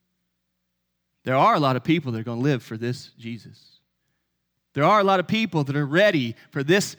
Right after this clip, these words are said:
scene to unfold and for us to be saved by our Savior that died on the cross for our sins. That be you? Last week's whole sermon was on, let's get our priorities straight.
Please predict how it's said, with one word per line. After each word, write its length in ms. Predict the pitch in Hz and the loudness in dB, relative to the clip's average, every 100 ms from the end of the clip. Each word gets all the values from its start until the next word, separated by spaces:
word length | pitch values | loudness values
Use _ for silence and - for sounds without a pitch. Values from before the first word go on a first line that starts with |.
| _ | _
scene 580 | - - 226 214 196 170 | -8 -2 0 0 -2 -2
to 180 | 185 165 | -2 0
unfold 680 | 180 156 - 202 196 151 | -2 -2 0 2 2 0
and 120 | 139 131 | -2 -2
for 120 | 160 | 0
us 200 | 180 180 | 0 0
to 100 | 185 | 2
be 220 | 180 175 - | 2 2 -2
saved 680 | - - 226 214 170 147 151 | -8 0 4 6 6 4 2
by 120 | 165 | 2
our 160 | 156 | 2
Savior 480 | 156 - 190 170 139 | 0 2 2 2 0
that 120 | 135 | -2
died 220 | 143 160 156 | 0 0 0
on 60 | |
the 80 | 143 | -4
cross 260 | - 175 147 | -6 -6 -6
for 140 | 135 | -8
our 100 | 117 | -10
sins. 720 | - 147 107 85 - - - _ _ _ _ _ _ _ _ _ _ _ _ _ _ _ _ _ _ _ _ _ | -10 -10 -10 -14 -20 -20 -20 _ _ _ _ _ _ _ _ _ _ _ _ _ _ _ _ _ _ _ _ _
That 140 | 156 | -6
be 80 | 180 | -4
you? 340 | 175 175 190 190 _ _ _ _ _ _ _ _ _ _ _ _ _ _ _ _ _ _ _ _ _ | -4 -4 -8 -14 _ _ _ _ _ _ _ _ _ _ _ _ _ _ _ _ _ _ _ _ _
Last 320 | 127 147 165 | -2 0 0
week's 220 | 165 151 156 | -2 -4 -4
whole 180 | 160 | -6
sermon 480 | 170 - 156 135 120 | -8 -8 -8 -6 -8
was 140 | 117 120 | -10 -10
on, 480 | 123 123 117 113 113 _ _ _ _ _ _ _ _ _ | -8 -6 -8 -12 -20 _ _ _ _ _ _ _ _ _
let's 140 | 131 123 | -14 -8
get 180 | 151 | -4
our 120 | 131 127 | -2 -4
priorities 560 | - 120 123 110 92 | -4 -4 -4 -8 -12
straight. 380 | - - 92 - | -18 -18 -20 -20